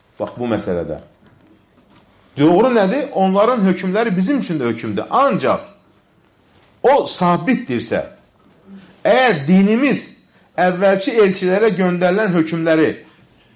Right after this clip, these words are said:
inkar edirsə, bizim üçün hökm deyil. Deməli, o əvvəlki ümmətlərə nədir? Xüsusi idi.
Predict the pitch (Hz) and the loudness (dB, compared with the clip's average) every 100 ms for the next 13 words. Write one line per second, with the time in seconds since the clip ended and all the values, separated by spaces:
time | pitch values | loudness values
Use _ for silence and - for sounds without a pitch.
0 | - 151 165 254 196 175 196 247 220 180 | -2 0 4 4 4 0 0 0 2 0
1 | 240 - 202 180 214 196 139 85 - - | -2 -2 0 0 0 -2 -2 -4 -10 -20
2 | _ _ _ _ _ _ _ _ _ _ | _ _ _ _ _ _ _ _ _ _
3 | _ 139 196 220 185 175 180 165 196 165 | _ 0 2 4 4 2 2 0 -2 -2
4 | 156 147 156 131 123 202 214 - - _ | -2 0 0 2 4 2 2 -6 -20 _
5 | - 147 139 123 120 110 92 90 | -10 -8 -8 -8 -2 -2 -2 -4